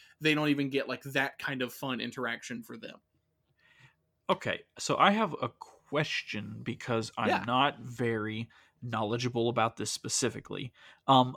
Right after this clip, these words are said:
Speaker 2: like, to what degree, apart obviously from, like, the actual, like, commander decks that they make, to what degree
Speaker 1: Yeah.
Speaker 2: are,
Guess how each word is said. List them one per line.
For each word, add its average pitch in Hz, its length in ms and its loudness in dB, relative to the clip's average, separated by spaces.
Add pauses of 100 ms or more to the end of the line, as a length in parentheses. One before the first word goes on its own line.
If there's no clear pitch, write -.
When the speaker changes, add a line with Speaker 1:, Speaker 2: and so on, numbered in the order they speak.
Speaker 2:
like, 135 320 4
to - 120 2
what 220 160 6
degree, 135 520 4 (520)
apart 151 300 12
obviously 139 360 10
from, 110 160 0
like, 107 160 0
the 101 80 0
actual, 101 540 2
like, 98 300 -2 (180)
commander 110 680 2 (100)
decks 123 320 6
that - 160 -10
they 92 120 -2
make, 82 280 -2 (260)
to 143 100 2
what 175 200 10
degree 151 600 2
Speaker 1:
Yeah. 127 120 -4 (480)
Speaker 2:
are, 127 320 12